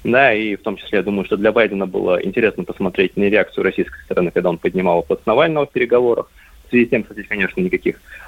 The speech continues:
э, подвижек не произошло, что тоже было ожидаемо. Уже после саммита вот, э, Байден и объявил о том, что, ну, точнее, его советник по нацбезопасности Салливан объявил о том, что вот мы будем эти санкции вводить.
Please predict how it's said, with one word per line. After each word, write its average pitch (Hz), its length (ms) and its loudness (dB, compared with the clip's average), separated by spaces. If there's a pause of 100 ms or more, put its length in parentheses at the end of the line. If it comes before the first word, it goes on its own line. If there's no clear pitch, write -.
(140)
э, 98 640 2 (560)
подвижек 107 400 -2
не 101 80 -4
произошло, 117 580 0
что 80 240 -8 (180)
тоже 85 160 -4
было 92 260 2
ожидаемо. 147 560 2 (200)
Уже 117 160 2
после - 400 -2
саммита 147 420 2
вот, 107 320 0
э, 90 760 2
Байден 95 440 0
и 90 60 -2
объявил 87 400 -2
о 85 40 0
том, 104 200 -2
что, - 160 -10
ну, 123 40 -6
точнее, - 260 -2
его 87 180 0 (260)
советник - 380 0
по 104 80 0
нацбезопасности 101 880 0
Салливан 110 360 2
объявил 95 320 0
о 87 60 0
том, 107 220 -6
что - 160 -4
вот 92 160 0
мы 104 160 0
будем 95 260 -2
эти 87 180 -8
санкции 90 300 -2
вводить. - 320 -2